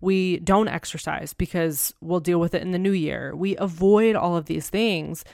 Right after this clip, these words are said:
at the end of the year, and it's just an accepted fact. So I just want to challenge you to start to ask these questions, these hard questions to yourself the next time you reach for that thing that helps you escape. The next time you turn on the T V to watch Netflix,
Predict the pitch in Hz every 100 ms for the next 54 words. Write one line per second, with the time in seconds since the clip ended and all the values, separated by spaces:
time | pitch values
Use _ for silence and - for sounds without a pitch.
0 | - _ _ - 196 196 208 240 359 -
1 | - _ _ - 196 - 208 220 202 -
2 | 185 - 165 - 185 - - - - _
3 | - _ - 214 190 - _ _ _ _
4 | _ 214 220 269 220 208 180 - 180 -
5 | 170 - 170 165 160 - 156 - 175 180
6 | - 170 180 - 220 - 170 - - 170
7 | 175 170 175 175 - - 165 160 - 160
8 | - - - - - 185 180 - 185 180
9 | 175 - 175 160 170 - - 170 - -
10 | 170 170 208 202 165 160 - 151 - -
11 | - _ _ _ _ - - - 190 196
12 | 220 214 202 202 185 180 - 175 165 165
13 | 175 175 160 - 156 - 180 208 -